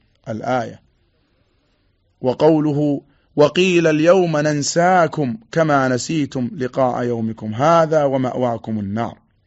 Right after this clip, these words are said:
فالنسيان في هذه الآيات معناه الترك في النار.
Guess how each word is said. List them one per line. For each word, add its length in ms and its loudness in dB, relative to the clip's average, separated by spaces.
فالنسيان 800 0
في 160 -4
هذه 380 -2
الآيات 640 -2
معناه 520 0
الترك 520 0
في 120 -6
النار. 460 0